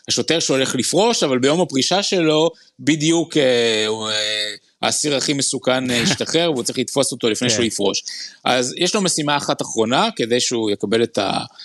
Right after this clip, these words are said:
Speaker 1: אה, הקידום הזה שהוא רוצה, הוא צריך למצוא את החתירה, את החתיכה החסרה,
Speaker 2: כן.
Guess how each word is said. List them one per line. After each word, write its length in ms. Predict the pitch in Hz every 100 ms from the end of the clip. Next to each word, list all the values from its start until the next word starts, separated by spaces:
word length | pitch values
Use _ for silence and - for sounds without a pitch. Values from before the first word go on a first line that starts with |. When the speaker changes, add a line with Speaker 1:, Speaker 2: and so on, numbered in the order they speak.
| - -
Speaker 1:
אה, 420 | 101 101 101 98 95 95 - -
הקידום 440 | - - 110 147 202
הזה 140 | 180
שהוא 180 | - 127
רוצה, 320 | 110 - 247 262 - -
הוא 100 | -
צריך 200 | 202 208
למצוא 320 | 190 151 185
את 100 | 180
החתירה, 640 | - 147 - 135 156 160 147
את 100 | -
החתיכה 400 | 139 135 135 165
החסרה, 480 | 160 - 135 117
Speaker 2:
כן. 60 | 156